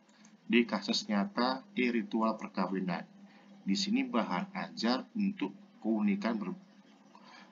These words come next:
berbagai keunikan rangkaian ritual adat. Jadi yang paling tepat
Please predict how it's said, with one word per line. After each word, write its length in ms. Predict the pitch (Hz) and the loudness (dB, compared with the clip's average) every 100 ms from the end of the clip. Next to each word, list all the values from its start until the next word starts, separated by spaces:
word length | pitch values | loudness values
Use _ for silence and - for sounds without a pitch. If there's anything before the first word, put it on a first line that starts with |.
| - | -4
berbagai 480 | 98 95 98 104 101 | 0 4 4 2 -2
keunikan 480 | 98 95 92 104 | -2 -2 0 0
rangkaian 400 | 107 95 104 107 101 - - - - | 0 -2 0 -2 -2 -12 -20 -20 -12
ritual 600 | - 123 120 127 120 104 95 | -2 -2 -2 0 4 4 2
adat. 400 | 92 90 87 - - - - - - - - - - - - - - - - - - - - - - - - - - - - - - - - - - | -4 -2 -4 -4 -20 -20 -20 -20 -20 -20 -20 -20 -20 -20 -20 -20 -20 -20 -20 -20 -20 -20 -20 -20 -20 -20 -20 -20 -20 -20 -20 -20 -20 -20 -20 -20 -10
Jadi 480 | 98 92 87 110 120 | -4 -2 0 2 2
yang 160 | 104 98 | 2 -2
paling 400 | 92 90 87 85 | -2 -2 -4 -6
tepat 320 | - 113 | -4 -4